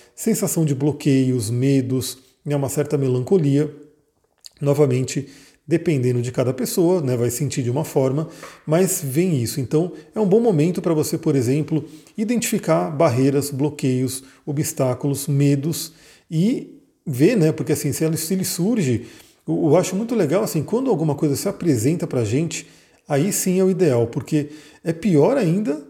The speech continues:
se ela tá no inconsciente e a gente não consegue ver, não consegue enxergar.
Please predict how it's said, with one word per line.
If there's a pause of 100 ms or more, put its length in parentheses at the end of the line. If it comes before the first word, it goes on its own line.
(140)
se
ela
tá
no
inconsciente (120)
e
a
gente
não
consegue
ver,
não
consegue
enxergar.